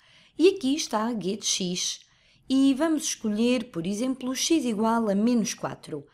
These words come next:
A imagem aqui é menos um. E vemos que em g de x, a imagem de x igual a menos quatro é duas unidades abaixo, ou seja, duas unidades a menos.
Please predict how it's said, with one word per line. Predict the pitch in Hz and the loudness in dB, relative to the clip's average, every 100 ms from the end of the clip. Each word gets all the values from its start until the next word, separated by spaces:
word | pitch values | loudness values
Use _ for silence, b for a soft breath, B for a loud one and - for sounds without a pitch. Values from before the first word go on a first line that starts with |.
| b b b | b b b
A | 294 | 4
imagem | 269 175 170 190 208 214 | 4 4 0 -2 0 0
aqui | 220 233 247 - | -2 -2 -2 -2
é | 247 262 | -2 0
menos | 254 214 214 220 240 - - | 2 2 4 2 0 -6 -6
um. | 214 185 190 _ B B B | -4 -2 -6 _ B B B
E | 330 | 2
vemos | 285 226 196 208 285 - | 4 2 2 0 -2 -8
que | - | -2
em | 208 208 202 | 0 2 2
g | 269 | 0
de | 208 | 0
x, | - - 185 170 208 - - | -4 -4 -4 -4 -4 -4 -4
a | 202 | -2
imagem | 214 233 247 208 170 170 165 | 2 2 0 -2 -2 -4 -6
de | 156 | -4
x | 175 254 233 | -4 -2 0
igual | 220 208 233 190 | 0 0 2 2
a | 170 | 2
menos | 165 156 190 | -2 -4 -6
quatro | - 190 160 - 196 202 | -2 -2 -2 -2 -4 -2
é | 220 240 | 2 2
duas | 190 262 311 320 | 2 0 0 -2
unidades | 254 233 180 175 170 175 | 2 2 2 0 -2 -4
abaixo, | 226 190 170 - - B B B | 0 0 0 -6 -10 B B B
ou | 269 | -2
seja, | - 277 240 285 | 2 0 2 -2
duas | 233 320 285 208 | 0 2 2 2
unidades | 214 208 247 160 | 0 0 -4 -4
a | 170 | -6
menos. | 160 156 151 151 - | -6 -8 -10 -12 -14